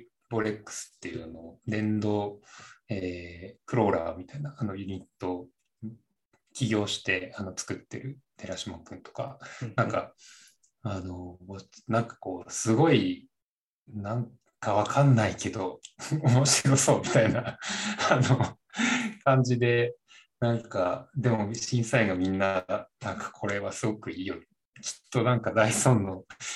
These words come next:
Speaker 1: エンジニアも、これきっと気に入ってくれるんじゃないかみたいな話をなんかしながら、あの、
Speaker 2: うんうん。
Speaker 1: 国際に送り出したような記憶があって、なんかその時も、その時はなんか、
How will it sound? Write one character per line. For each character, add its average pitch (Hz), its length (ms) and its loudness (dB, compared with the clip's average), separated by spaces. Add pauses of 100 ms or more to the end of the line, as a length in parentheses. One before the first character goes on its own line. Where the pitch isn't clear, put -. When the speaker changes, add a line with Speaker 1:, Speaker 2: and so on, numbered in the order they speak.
(180)
Speaker 1:
エ 110 120 2
ン 110 80 2
ジ 113 160 0
ニ 113 160 4
ア 107 80 6
も、 104 280 0 (440)
こ - 160 -8
れ 107 100 -2
き - 40 -14
っ - 40 -20 (320)
と - 80 -6
気 104 160 -6
に 110 60 2
入 107 100 -2
っ - 40 -18
て 113 100 -6
く - 120 -6
れ 110 100 -2
る 107 120 0
ん - 20 -2
じ 98 100 -6
ゃ 85 40 -8
な 85 100 -12
い - 60 -16
か 107 120 -10
み 98 100 -12
た 139 100 -12
い 147 60 -8
な 131 60 -6
話 95 420 -6
を 90 140 -8
な 92 100 -8
ん - 40 -14
か - 120 -18
し - 140 -10
な 95 100 -2
が 92 100 -2
ら、 92 220 -4 (460)
あ - 60 -10
の、 90 120 -10
Speaker 2:
う - 20 -2
ん 104 40 0
う 98 40 0
ん。 - 40 -6
Speaker 1:
国 95 120 -6
際 95 160 0
に 98 80 -6
送 92 240 -10
り 92 80 -8
出 90 120 -8
し - 140 -8
た 92 120 -10
よ 85 100 -12
う - 20 -16 (120)
な - 160 -20
記 - 100 -14
憶 87 240 -16
が 95 80 -8
あ 95 40 -12
っ - 140 -20
て、 - 220 -14 (380)
な 165 80 4
ん - 20 4
か 113 80 4 (300)
そ - 140 -4
の 165 60 -2
時 190 220 6
も、 92 300 -2 (380)
そ 160 60 0
の 156 60 2
時 135 180 6
は 101 100 4
な 107 100 4
ん 107 100 -2
か、 90 360 -4